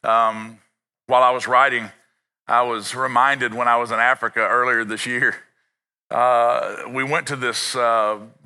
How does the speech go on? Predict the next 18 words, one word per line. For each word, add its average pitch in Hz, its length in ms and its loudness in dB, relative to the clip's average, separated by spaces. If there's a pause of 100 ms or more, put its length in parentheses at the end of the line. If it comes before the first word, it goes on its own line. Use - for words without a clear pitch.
(220)
facility. 110 760 -2
It's - 140 -16
not 175 160 0
really 156 160 0
a 135 40 -2
resort. 117 520 -4 (520)
Uh, 120 320 2
resorts 120 460 -6
generally 120 360 -2
have 120 160 0
electricity. 110 640 -6 (2500)
This 139 300 -2
place 143 640 0
ran 147 280 2
off 131 260 2
of 113 140 -6
solar 147 680 -2 (380)
power, 123 680 0